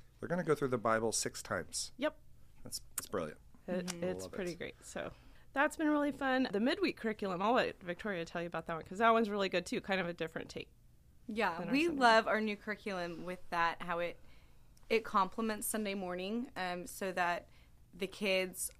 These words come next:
Speaker 3: aren't doing double duty Sunday and Wednesday, but it still complements it. We just finished going through Paul's letters.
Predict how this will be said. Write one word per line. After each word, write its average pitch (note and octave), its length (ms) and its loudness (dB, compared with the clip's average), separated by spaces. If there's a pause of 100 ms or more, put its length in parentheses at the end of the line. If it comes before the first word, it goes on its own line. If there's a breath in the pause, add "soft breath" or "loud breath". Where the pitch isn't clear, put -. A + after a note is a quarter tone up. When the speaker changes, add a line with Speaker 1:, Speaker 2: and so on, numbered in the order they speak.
Speaker 3:
aren't F3 480 -2
doing E3+ 560 -4 (100)
double F3 320 2
duty E3 460 -4
Sunday E3+ 480 0
and E3 320 -6
Wednesday, D#3+ 360 -4
but E3+ 160 -4
it - 140 -10
still - 180 -8
complements F3 640 -6
it. G3 160 -4
We F#3 120 -6
just F3 420 -4
finished E3+ 400 -8
going E3+ 240 -6
through E3 240 -10
Paul's E3+ 380 -4
letters. D#3 460 -8